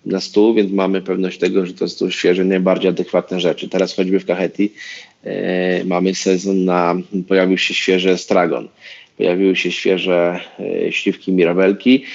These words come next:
no i natura, pan tak tutaj to poukładał, że jednocześnie na wiosnę pojawi się, e, ja-, jagnięcina się pojawia na, mm, na, co tu dużo mówić. Estragon, y, mm,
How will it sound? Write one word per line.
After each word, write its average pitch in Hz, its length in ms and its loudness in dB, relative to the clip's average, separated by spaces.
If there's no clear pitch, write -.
no 113 120 4
i 120 80 2
natura, 113 840 2
pan 104 300 0
tak 98 240 -2
tutaj 98 200 0
to 92 120 -6
poukładał, 95 580 0
że 92 100 -4
jednocześnie 90 460 -6
na 80 120 -6
wiosnę 92 380 0
pojawi 143 260 4
się, 92 340 -6
e, 90 1080 -2
ja-, 82 300 -4
jagnięcina 101 640 0
się - 140 -10
pojawia - 380 -6
na, 80 400 -8
mm, 85 600 -10
na, 95 260 0
co 117 80 2
tu 117 60 6
dużo 120 200 6
mówić. 92 360 2
Estragon, 117 600 2
y, 92 600 0
mm, - 840 0